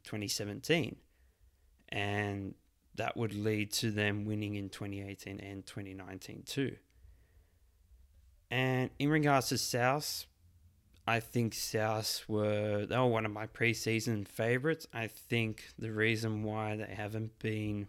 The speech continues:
playing as well is because their attack, they haven't got the best attack in the league at the moment. I think it's ranked in the bottom five in regards to how many points they're actually scoring per game.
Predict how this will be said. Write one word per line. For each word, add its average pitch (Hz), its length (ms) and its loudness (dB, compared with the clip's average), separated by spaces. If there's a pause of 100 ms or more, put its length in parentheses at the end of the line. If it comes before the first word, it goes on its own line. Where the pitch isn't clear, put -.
playing 110 320 0
as 98 160 -4
well 107 280 0
is 104 140 0
because 107 340 -4
their 101 180 -2
attack, 113 420 -2
they - 80 0
haven't 107 400 -6 (680)
got - 180 -4
the 104 80 2
best 113 380 0
attack - 520 -6 (720)
in 107 220 -2
the 107 80 -2
league 107 360 0
at 120 120 0
the 127 80 -2
moment. 113 220 0
I 110 40 -6
think 110 200 -4
it's - 300 -10
ranked 107 340 0
in 104 140 -4
the 95 180 -10 (460)
bottom 107 260 0
five 110 500 -2 (480)
in 107 120 -4
regards 104 280 -2
to 98 80 -4
how 101 100 -4
many 107 220 -4
points 113 460 -6
they're - 140 -4
actually 104 280 -6
scoring 110 680 -4 (580)
per 110 180 2
game. 107 420 -2